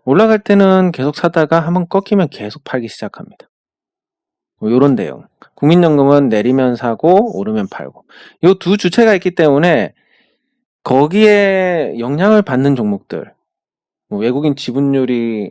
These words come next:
아주 낮거나 없거나 국민연금이 거들떠 보지도 않거나 이런 종목 아니고,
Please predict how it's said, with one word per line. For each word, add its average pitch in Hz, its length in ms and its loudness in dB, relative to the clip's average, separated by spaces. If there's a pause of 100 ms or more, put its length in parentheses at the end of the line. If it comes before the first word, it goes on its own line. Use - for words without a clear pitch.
(120)
아주 - 320 -2
낮거나 120 500 0
없거나 104 760 -2
국민연금이 143 880 2 (540)
거들떠 165 440 0
보지도 143 380 -2
않거나 110 300 -2
이런 185 260 2
종목 175 260 0
아니고, 110 640 0